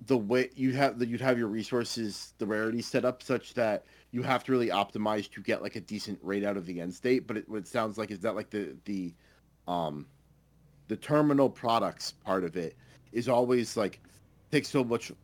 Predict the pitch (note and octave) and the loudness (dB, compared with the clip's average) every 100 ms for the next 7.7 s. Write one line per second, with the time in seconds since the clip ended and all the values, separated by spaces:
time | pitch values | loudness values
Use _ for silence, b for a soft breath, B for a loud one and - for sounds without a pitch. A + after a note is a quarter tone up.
0 | - _ _ - F#2 A#2 A#2 A2 - F#2+ | -20 _ _ -10 0 0 0 -4 -8 -6
1 | F#2 G#2 A2+ A2 b _ A2+ A#2 B2 A#2+ | 0 0 0 -6 b _ -4 -4 -2 0
2 | A#2+ A2+ - A#2+ G#2+ F#2 - - A#2+ - | 0 -2 -2 -2 0 -4 -6 -4 -2 -4
3 | - A#2+ A2+ G#2+ G2 - G#2+ F#2 G2+ G2+ | -2 0 0 -2 -4 -8 -8 -6 -6 0
4 | C3 B2 - - _ _ - A2+ F#2+ - | 0 0 -6 -16 _ _ -10 -4 -4 -6
5 | - - - A#2+ G#2+ - G2+ G2 A2+ B2 | -16 -12 -4 -4 -4 -4 -4 -2 0 2
6 | C3 B2+ - b _ _ A2 G#2 A2+ A2 | 2 0 -8 b _ _ -4 -2 0 2
7 | G#2 - B2 A2+ G#2+ G2+ F#2 | 0 -2 0 2 2 2 0